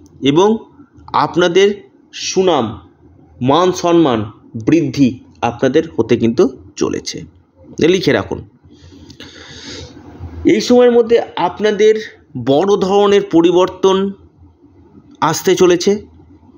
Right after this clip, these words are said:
কর্মক্ষেত্রে সুযোগ আসতে চলেছে, ব্যবসা ক্ষেত্রে বড় ধরনের investment হতে চলেছে। চৌঠা জুন আপনাদের ক্ষেত্রে কিন্তু নির্ণায়ক result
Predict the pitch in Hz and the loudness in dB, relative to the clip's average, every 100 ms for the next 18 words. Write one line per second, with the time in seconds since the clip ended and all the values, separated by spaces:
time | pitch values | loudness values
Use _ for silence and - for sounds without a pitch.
0 | _ _ _ - - 113 - - - - | _ _ _ -14 -8 -8 -8 -14 -14 -4
1 | - 151 202 208 208 196 190 196 202 202 | 0 2 2 2 0 0 2 4 4 -2
2 | - - 165 165 185 180 - 185 185 185 | -12 -6 -2 0 0 -2 -2 -2 2 0
3 | 180 196 214 - - - - _ - 117 | 2 0 -2 -10 -20 -20 -20 _ -10 -4
4 | 151 165 190 208 190 196 185 135 123 160 | 0 2 2 2 0 2 2 2 2 2
5 | 175 185 180 139 147 147 165 165 185 185 | 4 4 4 4 4 4 2 2 2 2
6 | 185 175 180 180 190 202 - - - - | 2 2 2 2 0 -2 -6 -20 -20 -2
7 | 160 170 180 185 190 - - - 180 - | 2 2 2 2 2 0 -10 -2 -2 0
8 | 185 180 180 185 185 185 180 147 151 - | -2 0 0 0 0 0 2 2 2 -2
9 | - - - 127 147 180 180 175 175 127 | -20 -12 -4 0 2 2 2 0 -2 0
10 | 123 139 156 113 | 2 2 0 0